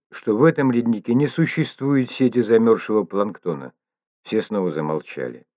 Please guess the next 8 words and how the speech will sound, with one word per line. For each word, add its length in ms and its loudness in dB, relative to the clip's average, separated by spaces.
Несмотря 500 0
на 100 0
опровержение 720 0
теории 340 -2
замёрзшего 640 -4
планктона, 760 -6
системный 680 -4
анализ 540 -4